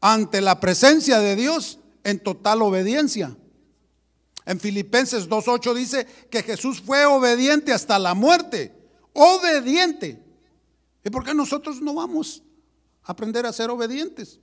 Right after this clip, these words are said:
En Hebreos cinco ocho él dice que Jesús, a causa de sus padecimientos, aprendió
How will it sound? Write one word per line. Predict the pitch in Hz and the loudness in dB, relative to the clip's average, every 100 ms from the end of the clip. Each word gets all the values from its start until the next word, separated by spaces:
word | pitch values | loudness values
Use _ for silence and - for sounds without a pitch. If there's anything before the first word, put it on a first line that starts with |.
| _ _ _ _ _ _ _ _ _ _ _ _ | _ _ _ _ _ _ _ _ _ _ _ _
En | 185 214 | -8 -4
Hebreos | 226 240 247 - | -2 2 2 0
cinco | 247 240 233 | -4 -2 2
ocho | 233 254 254 | 2 2 2
él | 247 | 0
dice | 240 254 262 196 - - | 0 -2 -2 -4 -8 -14
que | - 202 | -4 -4
Jesús, | 202 175 320 339 | -4 -4 -2 0
a | 285 226 | 0 4
causa | 254 247 240 | 4 6 4
de | 226 | 4
sus | 214 214 - | 2 0 0
padecimientos, | 190 190 - 170 220 285 294 247 - - - | 0 0 -2 0 2 2 2 0 -2 -18 2
aprendió | 180 180 180 170 175 180 240 302 320 - - | 4 4 4 2 2 4 8 8 8 2 -14